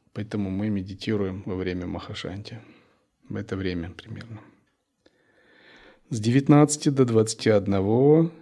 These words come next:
прана воды активна. С двадцати одного до двадцати трёх тоже прана воды активна.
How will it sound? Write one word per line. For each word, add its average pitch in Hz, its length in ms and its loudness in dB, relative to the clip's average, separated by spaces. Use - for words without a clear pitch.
прана 98 340 2
воды 117 300 2
активна. 87 580 -2
С 98 80 -4
двадцати 104 460 -2
одного 110 460 2
до 120 120 4
двадцати 101 440 -4
трёх 123 320 -2
тоже 143 320 4
прана 101 360 2
воды 98 300 -2
активна. 87 540 -12